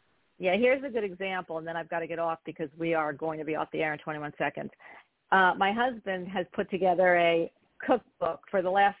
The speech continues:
ten years. Well, he just retired, and I said, "Where's the cookbook?" And he goes, "Well, I'm working on it." Okay, time to put it out. So he's looking now to see how he's gonna do that.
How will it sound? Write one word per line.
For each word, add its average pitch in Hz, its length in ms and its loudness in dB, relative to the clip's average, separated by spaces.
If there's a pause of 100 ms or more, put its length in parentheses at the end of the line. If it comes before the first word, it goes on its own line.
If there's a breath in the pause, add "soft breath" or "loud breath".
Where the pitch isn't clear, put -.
ten 196 240 -10
years. 165 340 -10 (260)
Well, 202 120 -4
he 208 60 -6
just 240 240 -4
retired, 226 600 -6
and 156 80 -6
I 170 160 -4
said, 180 100 -10
"Where's 190 240 -4
the 190 80 -8
cookbook?" - 440 -6
And 160 120 -6
he 175 60 -2
goes, 170 100 -8
"Well, 247 340 4
I'm 220 120 0
working 190 360 -2
on 143 180 -4
it." - 80 -10 (320 soft breath)
Okay, 185 480 -2 (260)
time 214 280 -2
to - 80 -6
put 196 260 -6
it 190 100 -4
out. 156 360 -10 (400 soft breath)
So 196 100 -4
he's 196 160 0
looking 247 400 -2
now 254 360 -2
to 185 180 -6
see 208 120 -2
how 196 180 2
he's 175 220 -2
gonna 165 180 -2
do 151 240 -2
that. - 280 -6